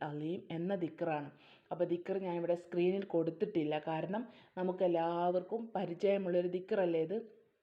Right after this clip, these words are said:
ഞാൻ തന്നെ ഒരുപാട് വീഡിയോയിൽ ഞാൻ പറഞ്ഞു തന്ന ദിക്റാണ്, അതുകൊണ്ട് ദിക്ർ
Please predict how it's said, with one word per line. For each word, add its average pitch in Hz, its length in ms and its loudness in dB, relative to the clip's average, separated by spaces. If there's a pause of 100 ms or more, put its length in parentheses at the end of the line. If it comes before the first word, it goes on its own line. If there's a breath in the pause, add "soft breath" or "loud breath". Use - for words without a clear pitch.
(340)
ഞാൻ 175 240 2
തന്നെ 180 320 0 (380 loud breath)
ഒരുപാട് 214 640 2
വീഡിയോയിൽ 170 540 -2
ഞാൻ 165 220 -8
പറഞ്ഞു 160 280 0
തന്ന 165 260 -2
ദിക്റാണ്, 156 520 -2 (400 loud breath)
അതുകൊണ്ട് 170 400 2
ദിക്ർ 165 220 0